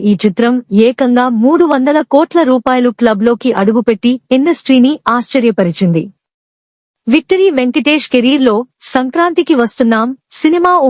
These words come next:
మైలురాయిగా నిలిచింది. అనిల్ రావిపూడి దర్శకత్వంలో వచ్చిన ఈ చిత్రం ఏకంగా మూడు వందల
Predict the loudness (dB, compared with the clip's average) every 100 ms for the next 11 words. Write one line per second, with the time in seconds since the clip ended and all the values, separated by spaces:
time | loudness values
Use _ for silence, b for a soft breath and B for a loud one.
0 | 2 0 0 0 0 0 0 0 0 0
1 | 0 0 0 -6 _ _ _ _ _ _
2 | _ _ -4 -2 0 0 0 0 0 0
3 | 0 2 2 0 -2 -2 -2 -2 0 2
4 | 2 0 0 0 0 0 0 0 0 -2
5 | -2 0 2 2 0 0 0 0 0 2
6 | 2 2 0 0